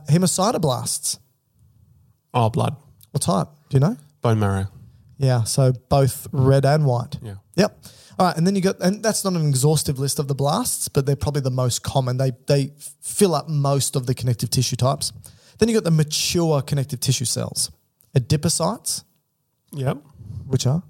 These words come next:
Speaker 2: Fat.
Speaker 1: Yep. Uh, osteocytes.
Speaker 2: Oh, so they're just blasts that are retired.
Speaker 1: Yep. So mature bone
Speaker 2: Bone.
Speaker 1: cells.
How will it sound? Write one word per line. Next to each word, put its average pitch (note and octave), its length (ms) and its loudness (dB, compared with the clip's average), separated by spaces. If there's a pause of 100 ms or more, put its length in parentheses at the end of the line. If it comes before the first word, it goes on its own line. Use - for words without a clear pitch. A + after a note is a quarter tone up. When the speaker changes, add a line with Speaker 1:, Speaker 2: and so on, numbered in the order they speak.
(120)
Speaker 2:
Fat. - 320 0 (260)
Speaker 1:
Yep. C#3+ 240 4 (800)
Uh, D3+ 360 2
osteocytes. F3 840 0 (920)
Speaker 2:
Oh, C3+ 80 2
so B2 120 4
they're B2+ 140 6
just A#2+ 340 -6
blasts A2 400 4
that A2+ 120 0
are G#2+ 40 2
retired. G#2+ 460 4 (460)
Speaker 1:
Yep. D3+ 180 2 (320)
So C3+ 540 4
mature C3+ 1040 0
bone B2+ 360 2
Speaker 2:
Bone. G#2+ 300 0
Speaker 1:
cells. - 360 -4